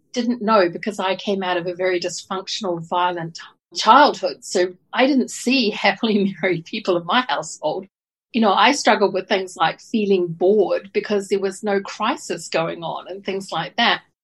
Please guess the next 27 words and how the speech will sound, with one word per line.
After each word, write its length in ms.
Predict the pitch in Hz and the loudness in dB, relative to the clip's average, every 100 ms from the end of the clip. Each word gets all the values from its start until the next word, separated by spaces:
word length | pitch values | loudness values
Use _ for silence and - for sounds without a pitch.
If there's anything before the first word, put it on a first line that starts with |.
| _ | _
A 40 | 196 | 0
lot 280 | 220 226 | 4 6
of 80 | 202 | 6
Michelle's 480 | 190 196 190 170 170 | 2 0 0 0 -4
secret 320 | 175 165 170 - | -8 -8 -8 -4
thoughts 280 | 175 175 | -6 -6
here. 280 | - 226 370 - _ _ - | -4 0 0 -4 _ _ -2
But 180 | - | 0
then 320 | - 247 233 226 - | 4 4 4 0 -2
in 160 | 220 | 0
my 220 | 208 208 202 | 2 2 2
marriage, 580 | 202 220 226 180 175 - | 0 0 0 0 -4 -6
which 260 | 180 - | -6 -4
was 220 | 180 175 | -4 -4
affected 440 | 175 165 214 185 165 | -4 -2 -2 -4 -4
by 200 | 175 165 | -2 -2
addiction, 680 | 151 233 254 - 170 156 160 _ _ - | -2 -4 -2 -4 -4 -6 -12 _ _ -6
well, 380 | 269 190 175 180 | 0 2 2 0
I 200 | 202 180 | -2 -2
had 280 | 180 190 180 - | 0 -2 -2 -4
alcoholism 1000 | 190 190 202 196 196 190 196 196 185 180 _ _ | -2 -2 -4 -4 -2 -2 -6 -6 -6 -8 _ _
going 280 | 196 185 170 | -2 -2 -2
streaming 680 | 165 - - 302 277 180 | -10 -12 -2 2 2 -2
through 220 | 170 190 170 | -6 -6 -4
my 180 | 165 | -4
family 420 | 165 185 165 165 165 | -6 -6 -6 -6 -6
tree. 380 | - 170 220 | -4 -4 -4